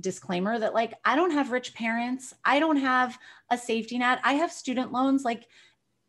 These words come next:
this is not, like, me saying, "Oh, take a leap and your daddy will save you if you, if it doesn't work out." Like, I am one hundred percent self-made. I started babysitting when I was twelve years old and pretty much supported myself. So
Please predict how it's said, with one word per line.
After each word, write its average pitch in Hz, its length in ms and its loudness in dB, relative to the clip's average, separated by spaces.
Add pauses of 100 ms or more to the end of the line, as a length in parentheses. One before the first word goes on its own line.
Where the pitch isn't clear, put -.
(180)
this 302 240 -2
is 330 80 -2
not, 285 240 6
like, 214 180 2
me 247 200 2
saying, 233 360 2
"Oh, 480 240 4
take 466 240 -2
a 440 60 4
leap 403 300 4
and 349 180 4
your 359 120 4
daddy 370 440 4
will 359 140 4
save 440 240 0
you 320 160 6
if 311 160 -2
you, 277 280 2 (220)
if 254 160 -2
it 262 80 -4
doesn't 285 240 4
work 233 180 -2
out." 302 200 6
Like, 220 240 2 (320)
I 320 140 6
am 381 200 6 (140)
one 269 320 4
hundred 262 320 2
percent 226 340 -4
self-made. 202 580 -2
I 190 100 -2
started 285 340 0
babysitting 220 400 -4
when 202 120 0
I 190 80 0
was 185 140 -4
twelve 196 220 2
years 190 160 0
old 175 380 -2 (500)
and 202 280 0 (400)
pretty 302 380 2
much 269 200 4
supported 208 440 -2
myself. - 420 -10
So 196 480 4